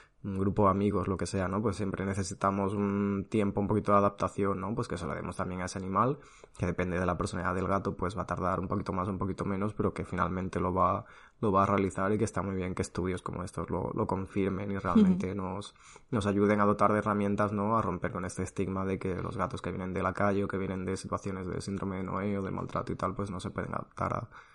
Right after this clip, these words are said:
Speaker 1: a una nueva familia.
Speaker 2: Nada que añadir.
Speaker 1: Qué guay.
Speaker 2: Sí a todo. <laughs> Totalmente.
Speaker 1: ¿Quieres que comentemos lo de Bite en el Vete?
Speaker 2: Sí, por favor.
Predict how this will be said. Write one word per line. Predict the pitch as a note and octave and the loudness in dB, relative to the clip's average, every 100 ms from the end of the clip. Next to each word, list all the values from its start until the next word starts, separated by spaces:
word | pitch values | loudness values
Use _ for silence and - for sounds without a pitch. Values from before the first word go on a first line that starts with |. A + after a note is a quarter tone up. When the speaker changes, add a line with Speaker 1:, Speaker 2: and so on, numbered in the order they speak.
| - - | -12 -6
Speaker 1:
a | |
una | F#2+ D2+ | -2 -2
nueva | B1 - | -4 -6
familia. | E2+ D2+ F2+ A2+ - _ _ _ _ _ _ - - | -6 -4 -6 -6 -14 _ _ _ _ _ _ -20 2
Speaker 2:
Nada | G#3 G3 | 6 8
que | G3 | 8
añadir. | E3+ D#3+ F#3 F#3+ - - - _ _ _ | 6 8 8 8 0 -18 -20 _ _ _
Speaker 1:
Qué | A2+ | 4
guay. | F2 - | 4 4
Speaker 2:
Sí | - | 4
a | F3+ | 4
todo. | D#3+ D#3+ E3+ - | 4 2 2 8
<laughs> | - A#3 A3 F#3+ - - - | 12 12 12 12 12 12 10
Totalmente. | F#3 F3 F3 E3 E3+ F3 - - - C#3 E3 D#3+ - - - | 8 10 8 8 4 2 0 0 2 6 6 4 -4 -10 4
Speaker 1:
¿Quieres | D3+ B2+ | 8 10
que | C3+ | 10
comentemos | C3+ B2 B2+ | 8 8 8
lo | B2+ | 10
de | B2+ B2 | 10 10
Bite | B2+ B2+ A#2+ | 10 8 6
en | |
el | A2+ | 4
Vete? | A#2+ C3 D#3+ | 4 4 2
Speaker 2:
Sí, | - F#3+ | 10 10
por | D#3+ | 10
favor. | F3 E3 E3 G#3 | 8 8 8 6